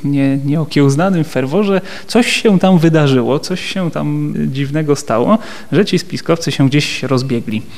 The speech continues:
E, pozostało ich tylko kilku, e, tak zw-, oddział, em, Kuźmy Kosińskiego, e,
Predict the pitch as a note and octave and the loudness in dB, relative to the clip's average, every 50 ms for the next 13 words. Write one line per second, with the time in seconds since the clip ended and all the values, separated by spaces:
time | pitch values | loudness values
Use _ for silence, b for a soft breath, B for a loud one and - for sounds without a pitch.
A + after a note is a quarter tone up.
0 | B B B B B B - C#3 B2 B2 B2 B2 B2 A#2 B B B B B B | B B B B B B -4 -2 0 2 2 2 0 -2 B B B B B B
1 | B - D3 D3+ E3+ F3 F3 - F#3 F#3+ F3+ E3+ D#3+ D#3 - - D3+ C#3+ - C#3+ | B 0 2 4 4 4 2 2 2 2 4 4 2 2 0 0 -2 0 0 -2
2 | B2 - - A#2+ A#2 - - D3 F3 G#3 G3 F#3 G3+ - C3+ C3 B2+ B2 B2 B2+ | -2 0 -2 -2 -2 0 2 4 4 4 4 2 0 -2 -2 -2 0 0 -2 -2
3 | B2+ B2+ B2+ C3 B2+ C#3 C3+ C3 C3 C3+ - - - - - D3 D3 C3+ C#3+ C#3 | -2 -2 -4 -6 -4 -2 -2 0 0 -2 -4 -6 -6 -2 -2 0 0 2 2 2
4 | C#3 C#3 C#3 C#3+ - C3 B2+ B2+ B2+ C3 C3 B2+ B2 B2+ - - D#3+ E3 C#3 C3+ | 2 2 2 0 0 -2 0 0 0 0 0 0 0 0 2 2 4 4 4 4
5 | C3 C3 C3 C3 D#3 F#3 - - C#3 C3 - C#3 C3+ C3 - - - A2 G2+ D#2+ | 2 2 2 2 0 -2 -2 0 0 0 2 2 0 0 0 -4 -8 -6 -4 0
6 | A2 C3 G3 A#3 A#3 B B B B B B B B B - C3+ B2 B2 B2 B2 | 2 4 4 4 2 B B B B B B B B B -8 -6 -4 -2 -2 -2
7 | A#2+ B2 B2+ | -2 -2 -2